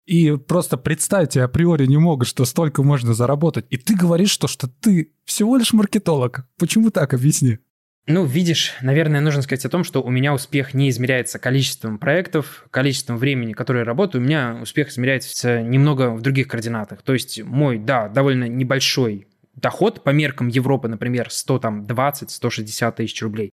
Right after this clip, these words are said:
Speaker 2: у нас в России считается хорошим. Я считаю его совершенно обычным и тоже в этом не вижу каких-то колоссальных достижений. По поводу проектов. Здесь нужно смотреть на то, что все-таки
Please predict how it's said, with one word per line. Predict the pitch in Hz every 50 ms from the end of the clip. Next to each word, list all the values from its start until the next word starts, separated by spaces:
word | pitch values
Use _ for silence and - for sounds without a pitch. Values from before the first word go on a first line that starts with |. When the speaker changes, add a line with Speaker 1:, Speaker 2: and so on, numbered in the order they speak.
| _ -
Speaker 2:
у | 123
нас | 135 156 156 -
в |
России | - 123 - - 135
считается | 127 - - 127 120 - -
хорошим. | - 120 117 104 104 - - 131 _ _ _
Я | - 131 165
считаю | 175 - - - 135 131
его | 127 131 131 123
совершенно | - - 127 123 - - 151 131 120 120 117
обычным | 110 110 156 170 - - - 113 113 107
и | 110 117 110
тоже | - 131 131 110 120
в | 104 104 107
этом | 123 135 135 123 113 110 104 98 - _ _ _ _ -
не | 131 131 131
вижу | 139 156 127 113 113 107 -
каких-то | - - - 123 - -
колоссальных | 110 - 117 110 - 127 117 110 101
достижений. | 117 107 - - 107 - 98 98 95 107 _ _ _ _ _ -
По | 123
поводу | 120 147 180 196 180 160 165 151 127
проектов. | - - 143 143 127 - - - 101 - _ _ _ _ _ _ -
Здесь | 113 113 113 117 143 185 208 - -
нужно | - 120 143 156 143 131
смотреть | 120 - 117 113 139 143 123
на | 123 117
то, | - 160 160
что | - - - 135 123 113
все-таки | - - 147 127 123 - - 123 120 117 113 104 98